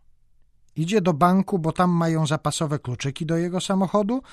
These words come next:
Czy że bank świadczy usługi w otwieraniu zatrzaśniętych drzwi samochodowych?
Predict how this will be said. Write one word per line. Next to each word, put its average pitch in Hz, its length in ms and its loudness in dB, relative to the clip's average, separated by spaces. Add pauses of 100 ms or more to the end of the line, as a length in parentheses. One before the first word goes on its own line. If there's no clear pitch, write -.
(240)
Czy 170 140 0
że 170 140 4
bank 196 300 4
świadczy 190 520 0
usługi 190 420 -2
w 160 60 0
otwieraniu 180 480 0
zatrzaśniętych 175 720 -2
drzwi 117 240 -4
samochodowych? 214 880 -2